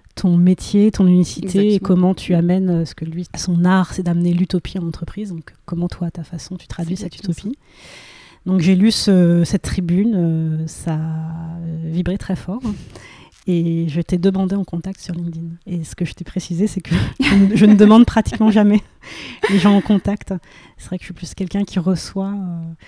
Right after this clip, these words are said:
Speaker 2: Bien
Speaker 1: euh,
Speaker 2: sûr.
Speaker 1: il faut plus venir vers moi que
Speaker 2: Mm.
Speaker 1: je vais vers les autres. Donc ça, je trouve ça assez génial. Et puis, on a eu un, un échange qui a été, euh, hyper puissant et on est connectés aux, aux mêmes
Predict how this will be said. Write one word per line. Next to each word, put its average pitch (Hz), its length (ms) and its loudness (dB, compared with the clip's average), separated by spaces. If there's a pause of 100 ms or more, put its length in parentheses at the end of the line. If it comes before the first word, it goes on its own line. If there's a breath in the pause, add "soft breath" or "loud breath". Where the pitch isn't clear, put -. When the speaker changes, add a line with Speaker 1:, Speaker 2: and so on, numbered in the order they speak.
(280 loud breath)
Speaker 2:
Bien 247 80 -12
Speaker 1:
euh, - 40 -10
Speaker 2:
sûr. 170 120 -8
Speaker 1:
il - 60 -10
faut - 160 -16
plus 240 160 0
venir 220 240 0
vers 196 160 0
moi 190 220 0
que - 160 -10
Speaker 2:
Mm. 170 300 -6 (100)
Speaker 1:
je 170 120 -10
vais 175 120 -8
vers 175 180 -6 (180)
les 160 140 -6
autres. 208 200 -8
Donc 170 120 -2
ça, 196 140 -6
je - 80 -10
trouve - 120 -20
ça 170 200 -10 (680 loud breath)
assez 165 220 -4
génial. 175 300 2
Et 220 40 -2
puis, - 120 -6
on 175 80 2
a 165 40 2
eu 160 100 2
un, 156 260 -4
un 165 120 -6
échange 185 440 -6 (180)
qui - 100 -18
a 165 40 -10
été, 170 240 -12
euh, 165 60 -10 (840 soft breath)
hyper 185 220 -2
puissant 254 340 0
et 233 80 2
on 202 40 2
est 180 100 2
connectés 180 400 -2
aux, 180 100 2
aux 190 100 0
mêmes 185 200 0